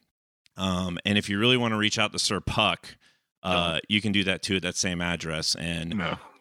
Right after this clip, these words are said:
Speaker 1: if
Speaker 2: <laughs> Yeah.
Speaker 1: it's, if it's good, I probably won't tell him 'cause I don't wanna feed his ego. But if it's bad,
Speaker 2: No,
Speaker 1: oh, I'll
Speaker 2: right?
Speaker 1: definitely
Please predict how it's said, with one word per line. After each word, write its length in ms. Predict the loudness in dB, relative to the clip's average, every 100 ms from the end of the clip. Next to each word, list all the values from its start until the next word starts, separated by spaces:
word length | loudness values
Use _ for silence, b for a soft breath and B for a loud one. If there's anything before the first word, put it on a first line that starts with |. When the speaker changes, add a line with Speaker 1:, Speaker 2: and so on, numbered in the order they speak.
| -6
Speaker 1:
if 200 | -2 0
Speaker 2:
<laughs> 0 |
Yeah. 60 | 0
Speaker 1:
it's, 200 | 0 0
if 140 | 2 2
it's 160 | 0
good, 380 | 4 6 6 4
I 80 | 0
probably 320 | 0 0 2
won't 220 | 0 -4
tell 200 | -4 -4
him 80 | -4
'cause 120 | -6 -4
I 60 |
don't 120 | -4 -4
wanna 140 | -6
feed 200 | -6 -6
his 160 | -6 -6
ego. 360 | -4 -4 -4 -4
But 100 | -2
if 80 |
it's 120 | -2 4
bad, 440 | 6 8 6 4
Speaker 2:
No, 140 | 0
Speaker 1:
oh, 20 | 0
I'll 160 | 0
Speaker 2:
right? 100 | 0
Speaker 1:
definitely 360 | 0 -2 -4